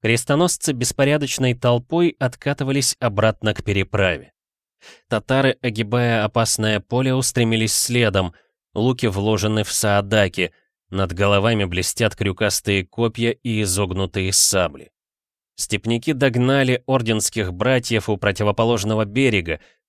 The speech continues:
ударили в спину. Возможно, разгром был бы полным, если бы отступление божьих рыцарей не прикрыла пехота.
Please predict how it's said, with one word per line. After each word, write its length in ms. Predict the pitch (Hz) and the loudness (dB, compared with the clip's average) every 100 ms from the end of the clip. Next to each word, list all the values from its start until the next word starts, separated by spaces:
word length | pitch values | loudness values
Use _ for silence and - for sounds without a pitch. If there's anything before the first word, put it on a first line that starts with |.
| - | -10
ударили 480 | 90 90 104 101 95 | -4 2 4 4 2
в 100 | - | 0
спину. 540 | - - 123 92 - _ _ _ _ _ _ _ _ _ _ _ _ _ _ _ _ _ _ - | -4 -2 -4 -4 -10 _ _ _ _ _ _ _ _ _ _ _ _ _ _ _ _ _ _ -4
Возможно, 480 | 101 110 190 170 160 | -2 0 0 2 4
разгром 460 | 135 117 165 165 | 4 4 4 4
был 220 | 135 143 | 4 2
бы 180 | 127 123 | 2 0
полным, 540 | 123 147 175 175 170 151 | 0 2 4 4 2 0
если 320 | 131 135 127 | 0 2 0
бы 140 | 113 | 0
отступление 880 | - 117 - - 110 117 135 131 123 | -2 -4 -4 -4 -6 -2 0 2 0
божьих 480 | 104 117 101 110 - | 0 0 0 -2 0
рыцарей 480 | 120 135 - 131 123 | 0 0 0 2 2
не 160 | 123 | 2
прикрыла 480 | 117 110 - 117 117 | 0 -2 2 2 2
пехота. 640 | - 113 - 104 95 87 | 0 -6 -2 0 0 -2